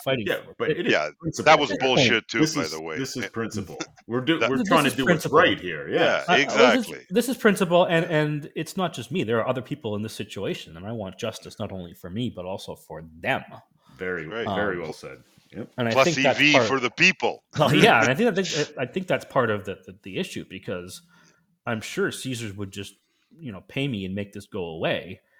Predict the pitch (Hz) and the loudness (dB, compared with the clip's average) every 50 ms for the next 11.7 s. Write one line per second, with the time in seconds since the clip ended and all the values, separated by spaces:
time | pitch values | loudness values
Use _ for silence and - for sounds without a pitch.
0 | _ _ _ _ _ 131 123 - - 156 - - 113 98 - _ _ - 120 90 | _ _ _ _ _ -8 -6 -2 -2 -2 -2 -2 -10 -12 -12 _ _ -10 -10 -10
1 | - - _ 101 117 170 117 85 85 _ _ 95 92 _ 120 127 123 - - 127 | -10 -12 _ -8 -8 -8 -8 -10 -12 _ _ -16 -12 _ -8 -8 -6 -2 0 0
2 | 101 90 95 85 87 104 113 98 78 - - _ - 82 80 82 85 - _ _ | 0 0 -4 -6 -4 -4 -6 -6 -6 -12 -14 _ -10 -8 -8 -8 -10 -12 _ _
3 | - _ _ _ _ _ _ _ _ _ _ _ 110 98 123 160 143 110 101 - | -20 _ _ _ _ _ _ _ _ _ _ _ -4 -2 0 2 2 2 2 2
4 | - 113 127 131 113 98 98 - - 101 98 95 90 95 98 92 90 - - 98 | 2 2 2 2 0 -2 -4 -10 -12 -12 -10 -10 -10 -10 -12 -12 -14 -16 -16 -16
5 | 87 87 - - 92 _ - - 85 113 165 - - - _ _ _ _ _ _ | -16 -18 -18 -20 -18 _ -16 -12 -8 -8 -8 -8 -10 -18 _ _ _ _ _ _
6 | _ _ - _ _ _ _ - 98 113 117 123 113 104 98 92 95 110 117 123 | _ _ -20 _ _ _ _ -8 -4 0 0 2 2 2 0 -2 -2 0 0 0
7 | 123 117 101 90 104 117 135 175 185 175 190 226 254 214 170 160 - 78 92 98 | 0 -2 -6 -4 -4 0 0 0 0 -2 -4 -6 -8 -10 _ -20 -12 -6 -4 -4
8 | 95 - - 101 101 101 - - - - - - - - _ - 82 98 92 85 | -4 -4 -6 -8 -8 -8 -10 -18 -20 -20 -20 -20 -20 -20 _ -14 -12 -12 -10 -10
9 | - 80 _ _ 117 120 - - 120 104 104 113 123 131 131 123 - 113 101 92 | -12 -12 _ _ -8 -8 -6 -8 -8 -4 -2 -2 0 -2 -2 -4 -4 -8 -8 -6
10 | 85 123 139 170 160 151 - 117 113 - 135 131 117 107 127 131 127 - 110 98 | -6 -2 2 4 4 4 4 0 0 4 2 2 6 6 6 4 6 2 -4 -2
11 | 107 113 104 92 87 - - 107 95 87 85 82 85 | 0 -2 -2 -2 -6 -6 -6 -6 -6 -6 -10 -14 -16